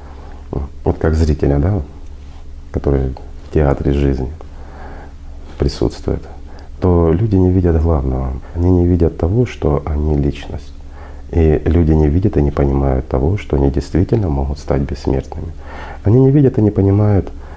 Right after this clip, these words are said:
элементарно, для чего они здесь. Вот самое простое. В чем смысл их существования? На что они уповают? На привычное,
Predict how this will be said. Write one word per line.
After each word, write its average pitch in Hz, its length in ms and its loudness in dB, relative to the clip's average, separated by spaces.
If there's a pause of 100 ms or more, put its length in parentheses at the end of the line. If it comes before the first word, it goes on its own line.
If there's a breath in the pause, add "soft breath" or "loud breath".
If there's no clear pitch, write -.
(140 loud breath)
элементарно, 85 680 4
для 73 140 2
чего 80 260 0
они 76 180 4
здесь. 69 400 -2 (960)
Вот 73 140 -8
самое 107 280 2
простое. - 520 -2 (120)
В - 40 -16
чем 98 220 0
смысл - 420 -2
их 78 160 0
существования? 62 760 -4 (1200 loud breath)
На 80 140 4
что - 200 2
они 95 120 6
уповают? 67 540 2
На 98 80 2
привычное, 69 680 0